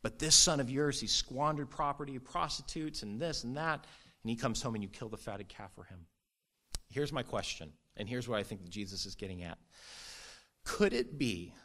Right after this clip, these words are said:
that the older son keeps the rules, yet he is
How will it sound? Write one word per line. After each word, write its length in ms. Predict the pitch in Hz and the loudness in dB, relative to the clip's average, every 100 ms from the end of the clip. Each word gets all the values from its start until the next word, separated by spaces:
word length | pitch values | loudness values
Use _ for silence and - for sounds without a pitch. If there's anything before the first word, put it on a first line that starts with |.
| _ | _
that 120 | 117 120 | 0 2
the 180 | 113 - | 0 4
older 380 | 117 170 180 190 | 6 8 6 6
son 640 | - - 110 95 87 92 - - | 6 6 4 2 0 -2 -8 -10
keeps 480 | - 139 - - - | -2 -2 0 0 0
the 160 | 165 | -2
rules, 800 | 131 101 95 90 - - - - - _ _ _ _ _ _ _ _ _ _ _ - - | -4 -4 -4 -4 -6 0 0 0 -6 _ _ _ _ _ _ _ _ _ _ _ -20 -10
yet 480 | 101 120 101 - - - _ | 2 2 4 0 -4 -8 _
he 180 | - | -6
is 80 | 107 | -4